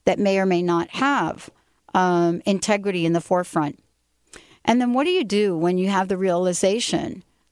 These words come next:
that that's how you now have become, have come to live your life. And it's so often, um, I get to coach people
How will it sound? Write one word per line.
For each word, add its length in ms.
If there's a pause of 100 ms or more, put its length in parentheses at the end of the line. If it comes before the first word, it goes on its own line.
that 160
that's 240
how 180
you 220
now 320
have 240
become, 540 (100)
have 340
come 220
to 100
live 160
your 160
life. 480 (720)
And 320
it's 160
so 260
often, 720
um, 460
I 160
get 220
to 120
coach 520
people 580